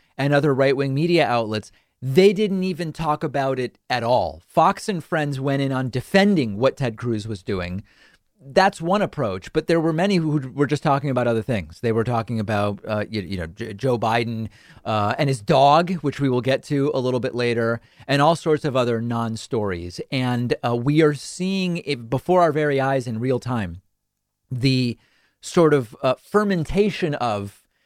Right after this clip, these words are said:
germination of, maybe, what is likely to be the approach from right-wing media for the next four years. And we've, we've predicted it.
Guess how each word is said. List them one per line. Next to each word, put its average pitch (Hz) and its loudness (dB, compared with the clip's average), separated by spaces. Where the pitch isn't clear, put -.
germination 151 2
of, 92 -4
maybe, 90 -6
what 147 2
is 143 -2
likely 151 0
to 151 -6
be 135 -2
the 131 0
approach 151 0
from 135 -4
right-wing 123 -2
media 104 -2
for 170 2
the 147 2
next 147 0
four 135 2
years. 113 -2
And 127 -8
we've, 131 -4
we've 123 -2
predicted 175 2
it. 165 2